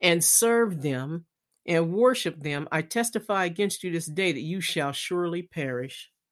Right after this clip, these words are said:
Does anybody need verse twenty? <laughs> Yeah,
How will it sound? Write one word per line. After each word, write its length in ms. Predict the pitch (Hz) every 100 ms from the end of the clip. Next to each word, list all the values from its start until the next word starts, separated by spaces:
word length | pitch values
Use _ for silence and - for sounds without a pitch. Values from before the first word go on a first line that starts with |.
| _ _ _ _ _ _ _ _ -
Does 200 | 156 143
anybody 460 | 190 185 180 180 170
need 280 | 180 185
verse 260 | 156 180 170
twenty? 440 | - 185 185 185 _
<laughs> 60 | _ - - - 165
Yeah, 80 | -